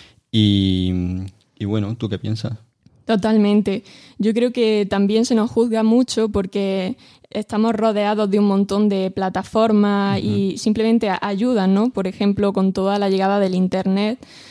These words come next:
Speaker 2: hay veces que nos dicen que tenemos todo a nuestro alcance, ¿no? Pero esto también nos puede suponer como dificultades en distintos sentidos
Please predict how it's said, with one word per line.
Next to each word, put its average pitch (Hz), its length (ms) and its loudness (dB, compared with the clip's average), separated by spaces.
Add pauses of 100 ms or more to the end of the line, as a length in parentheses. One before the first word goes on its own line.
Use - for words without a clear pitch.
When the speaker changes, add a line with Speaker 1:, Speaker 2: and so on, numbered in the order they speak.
(140)
Speaker 2:
hay 202 140 -2
veces 202 260 -2
que 190 560 -2 (220)
nos 196 160 0
dicen 214 300 0
que 202 200 0
tenemos 196 380 -2
todo 214 160 4
a 202 80 4
nuestro 196 260 0
alcance, 190 480 0
¿no? 285 240 -2
Pero 202 200 0
esto 262 420 0 (400)
también 208 400 2
nos 254 100 4
puede 226 240 0
suponer 220 580 -2 (360)
como 202 300 4
dificultades 202 760 0
en 202 240 4
distintos 208 400 0
sentidos 226 560 -2